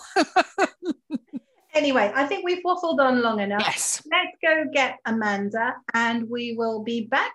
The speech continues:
Speaker 2: with you, listeners, in just a minute. Welcome back, listeners. And now we've got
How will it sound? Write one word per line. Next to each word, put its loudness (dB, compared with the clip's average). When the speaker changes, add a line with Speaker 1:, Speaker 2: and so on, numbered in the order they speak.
Speaker 2:
with -4
you, -6
listeners, -10
in -10
just -12
a -4
minute. -6
Welcome 6
back, 2
listeners. -6
And 0
now 2
we've 0
got -6